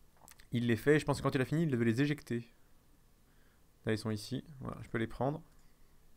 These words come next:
Tac, tac, tac, tac, tac, tac. Notamment, tu peux cliquer pour le, le lancer. Et après, il faut faire le truc au milieu.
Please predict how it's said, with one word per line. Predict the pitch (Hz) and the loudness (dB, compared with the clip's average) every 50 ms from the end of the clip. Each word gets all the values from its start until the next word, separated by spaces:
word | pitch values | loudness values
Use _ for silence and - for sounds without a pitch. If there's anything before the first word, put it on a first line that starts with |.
| - - - - - - - - - _ _ - - _ - - _ _ - _ _ - _ _ - - - - _ _ - _ - - - _ _ - - - - - - | -20 -20 -20 -20 -20 -20 -20 -20 -20 _ _ -20 -20 _ -20 -20 _ _ -20 _ _ -20 _ _ -20 -20 -20 -20 _ _ -20 _ -20 -20 -20 _ _ -20 -20 -20 -20 -18 -10
Tac, | - - - - | -10 -10 -8 -6
tac, | - 117 - - - | -6 -8 -8 -6 -4
tac, | - 123 135 135 - - | -2 -2 -2 -2 -6 -12
tac, | - 120 113 | -12 -12 -10
tac, | - 117 - - | -10 -10 -10 -10
tac. | - - - - - - - - - - - - - - - - - - - | -12 -14 -14 -16 -20 -20 -20 -20 -20 -20 -20 -20 -20 -20 -20 -20 -20 -20 -6
Notamment, | - - 117 127 135 | -2 0 0 2 0
tu | - - | -2 -2
peux | - 127 | -2 -2
cliquer | 113 - 120 113 - 135 | -2 -2 -4 -2 0 0
pour | 131 127 117 | 0 0 0
le, | 113 113 110 110 107 | 2 4 4 4 4
le | 107 | 4
lancer. | 107 110 110 104 - 135 139 151 - - - - - - - - - - - - - - - - - - - - - | 2 0 -2 -2 0 -2 -2 -2 -4 -10 -20 -20 -20 -20 -20 -20 -20 -20 -20 -20 -20 -20 -20 -20 -20 -20 -18 -8 -2
Et | 123 | -2
après, | 110 110 - - 151 | -2 0 2 2 2
il | 143 | 2
faut | - | 2
faire | - - 131 | 0 0 0
le | 127 | 0
truc | - - 151 - 135 | 0 -2 -2 0 0
au | |
milieu. | 131 139 143 143 131 120 113 107 | 0 2 0 2 2 2 0 0